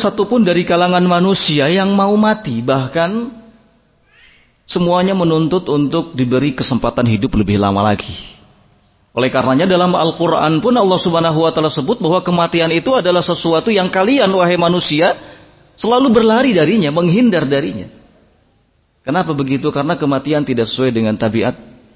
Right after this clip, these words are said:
manusia, tidak sejalan lurus dengan tabiat manusia. Oleh karena itu,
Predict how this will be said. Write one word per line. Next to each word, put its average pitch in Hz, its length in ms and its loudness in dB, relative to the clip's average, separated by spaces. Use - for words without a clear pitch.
manusia, 95 400 -6
tidak 139 160 -2
sejalan 139 320 -2
lurus 151 320 0
dengan 110 240 0
tabiat 101 400 -2
manusia. - 480 -8
Oleh 175 240 0
karena 147 240 0
itu, 190 480 0